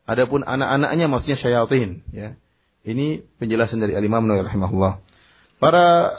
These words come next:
pendengar Radio Roja dimanapun Anda berada dan para pemirsa Ri-, Roja T V yang dirahmati oleh Allah Subhanahu wa taala, hadis ini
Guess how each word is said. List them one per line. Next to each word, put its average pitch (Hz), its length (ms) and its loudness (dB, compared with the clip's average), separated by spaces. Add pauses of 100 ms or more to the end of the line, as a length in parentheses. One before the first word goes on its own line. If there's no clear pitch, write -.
(140)
pendengar 170 400 2
Radio 143 320 2
Roja 127 240 0
dimanapun 113 480 -4
Anda 104 160 -2
berada 107 280 0
dan 101 120 -4
para 107 160 2
pemirsa 107 320 -2
Ri-, 104 240 0
Roja 110 480 0
T 123 120 0
V 107 240 0
yang 95 80 -2
dirahmati 107 440 0
oleh 104 160 2
Allah 107 160 0
Subhanahu 98 440 -4
wa 95 120 -2
taala, 110 320 2
hadis 123 320 0
ini 139 320 0